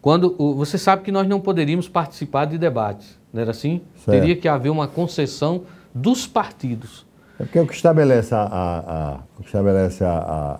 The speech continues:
Speaker 2: a, a lei eleitoral é que o partido tem que ter representação
Speaker 1: Isso.
Speaker 2: em X número no Congresso Nacional.
Speaker 1: Mas nós entramos com a ação no Supremo Tribunal e um dos ministros,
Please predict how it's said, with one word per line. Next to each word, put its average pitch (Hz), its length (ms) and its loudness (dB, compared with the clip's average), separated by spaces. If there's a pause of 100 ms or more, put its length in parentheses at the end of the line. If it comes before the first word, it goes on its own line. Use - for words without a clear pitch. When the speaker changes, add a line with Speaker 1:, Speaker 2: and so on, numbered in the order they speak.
Speaker 2:
a, 80 40 -8
a - 40 -6
lei 101 140 4
eleitoral 104 560 2
é 127 60 2
que 127 120 -6
o 131 40 -4
partido 131 400 -2
tem 131 140 0
que - 60 -10
ter 127 100 2
representação 113 1000 0 (320)
Speaker 1:
Isso. 139 460 2
Speaker 2:
em 127 120 6
X 95 60 -2
número 135 380 2
no 139 280 2
Congresso 113 440 2
Nacional. 98 340 -4
Speaker 1:
Mas 160 140 4
nós 220 220 2
entramos 214 380 0
com 208 160 0
a 175 60 2
ação 160 220 -2
no 160 60 0
Supremo 160 400 -2
Tribunal 143 600 0
e 156 100 0
um 220 120 2
dos 196 200 2
ministros, 165 580 0